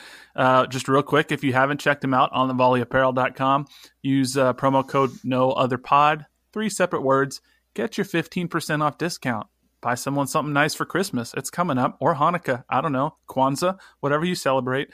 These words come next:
just because. Um, it's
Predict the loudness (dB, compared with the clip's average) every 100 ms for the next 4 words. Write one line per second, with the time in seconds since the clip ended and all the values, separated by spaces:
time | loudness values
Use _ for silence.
0 | -20 _ -2 -2 -2 -2 2 2 0 -8
1 | _ -20 _ _ 0 0 0 -2 -6 -10
2 | _ _ _ _ _ _ _ _ _ _
3 | -8 -6